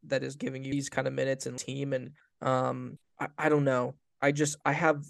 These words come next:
this weird feeling that they're just gonna fall into this hole where, like, by the time Morant comes back, you know, he has twenty-five games off. They're gonna be, like, four and twenty-one. You know what I mean? And, and that just,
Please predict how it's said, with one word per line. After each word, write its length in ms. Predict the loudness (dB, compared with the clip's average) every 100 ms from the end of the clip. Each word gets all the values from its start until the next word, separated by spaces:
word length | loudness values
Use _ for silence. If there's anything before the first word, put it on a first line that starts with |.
| -14 -2
this 240 | 0 0
weird 340 | 2 2 2 2
feeling 320 | 4 4 2
that 100 | 2
they're 180 | 0 0
just 180 | -2
gonna 160 | 0 0
fall 320 | 2 4 4
into 180 | 2 0
this 140 | -2
hole 380 | 4 8 10 10
where, 180 | 8 4
like, 300 | 4 0 -2 _ -20 _
by 140 | 6 8
the 120 | 8
time 500 | 4 6 6 4 -4 -12 _
Morant 400 | 2 4 4 4
comes 260 | 2 0 0
back, 440 | 0 2 0 -4 -20 _
you 100 | -2
know, 140 | 2 2
he 140 | 4
has 180 | 4 2
twenty-five 520 | 0 0 4 4 4
games 280 | 0 -2 0
off. 280 | 2 2 2
They're 160 | 2
gonna 180 | 2 0
be, 420 | 0 0 0 -2 -6 _ _ -2
like, 220 | -2 -4 _ _
four 280 | 2 6 8
and 100 | 6
twenty-one. 440 | 4 2 0 -2 -6 _ 2
You 100 | 6
know 100 | 6
what 100 | 6
I 40 |
mean? 180 | 4 2
And, 180 | 0 -4 -2
and 240 | -2 0
that 160 | -2 -2
just, 320 | -6 -8